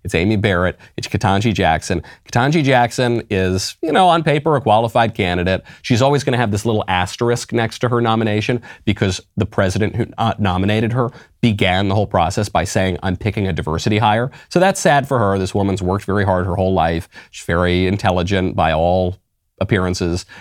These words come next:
and she's always gonna be seen as a diversity hire. But the G O P is terrified of her, and they're terrified of her because she is black. They're terrified of her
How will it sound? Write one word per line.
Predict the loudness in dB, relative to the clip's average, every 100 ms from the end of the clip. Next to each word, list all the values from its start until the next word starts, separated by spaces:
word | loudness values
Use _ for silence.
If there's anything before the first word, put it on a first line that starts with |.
| -14 -2
and | 0 2 0 -4
she's | -6 -4 -2 0
always | 2 2 0
gonna | 0 0 -2
be | -2 -2
seen | 0 0 0 0
as | -2 -2 -2
a |
diversity | 0 0 0 0 0
hire. | 2 0 -2 -10 -16 -20 -20 -20 _ _ _ -2
But | 0
the | 2
G | 2 2
O | 2
P | 0
is | -2
terrified | -4 -2 0 0 -4 -6
of |
her, | -8 -4
and | -2
they're |
terrified | -2 -2 0 2 0
of | 0
her | -4
because | -4 -6 -2 0 0
she | -2 0 0
is | 0 -2 0
black. | 0 0 0 -12 _ _ _ _ _ _ _
They're | -2
terrified | -2 0 2 2 2 2
of | 0
her | -4